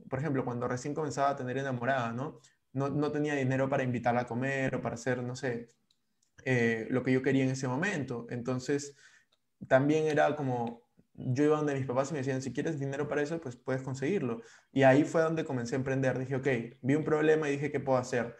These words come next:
Y comencé a emprender, eh, comencé a conseguir fuente-, otras fuentes de ingreso a través del emprendimiento. Esa fue como mi salida. Y unos meses después de comenzar a emprender, porque yo antes ya había hecho otras cosas, no tanto como emprendimiento, sino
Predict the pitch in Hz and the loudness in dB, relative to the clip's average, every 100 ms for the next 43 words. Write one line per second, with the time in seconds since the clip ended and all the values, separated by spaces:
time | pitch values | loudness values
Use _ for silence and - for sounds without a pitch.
0 | - _ - 131 127 120 120 123 123 123 | -20 _ -12 -4 -2 -2 -4 -2 0 2
1 | 131 131 127 - - 117 110 117 113 127 | 4 4 2 -2 -2 -2 -2 -4 -4 -4
2 | 117 127 127 120 120 - 127 - 139 131 | -4 -4 -2 -2 -2 -4 -4 -2 -2 -2
3 | 131 131 131 127 120 143 143 143 127 117 | -4 -6 -4 -4 2 4 4 2 -4 -6
4 | - - _ _ 123 123 131 139 135 123 | -14 -20 _ _ 0 4 4 4 2 2
5 | 117 120 139 135 135 135 135 131 135 131 | -2 0 -2 -2 -4 -4 -4 -2 0 0
6 | 127 117 131 135 131 135 - - _ _ | 0 2 4 4 2 0 -12 -20 _ _
7 | 135 131 127 135 175 180 185 190 151 156 | 6 8 8 4 0 0 -2 -4 -4 -2
8 | 156 143 120 117 135 135 120 120 123 - | -2 -4 -6 -4 -4 -4 -2 0 0 -2
9 | - _ 127 117 117 120 117 131 139 139 | -14 _ -10 -10 -4 -2 2 2 2 2
10 | 139 131 131 135 131 143 131 131 - 135 | 0 4 6 6 2 0 -4 -6 -2 -2
11 | 131 131 135 135 147 165 160 135 123 120 | -2 -4 -4 -2 -2 -2 -4 -4 -2 -2
12 | 127 131 156 131 120 123 | -2 -4 -6 -6 -6 -10